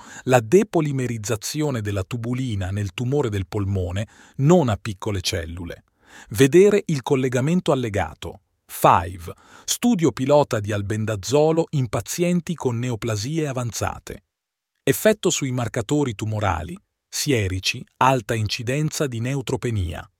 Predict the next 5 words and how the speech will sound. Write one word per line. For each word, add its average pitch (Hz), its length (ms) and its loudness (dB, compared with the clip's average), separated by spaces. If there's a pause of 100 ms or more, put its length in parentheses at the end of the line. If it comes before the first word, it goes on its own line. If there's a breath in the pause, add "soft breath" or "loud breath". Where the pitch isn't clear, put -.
(320)
Vedere 175 460 6
il 180 120 0
collegamento 135 680 -2
allegato. 113 680 -2 (240)
Six. - 560 -4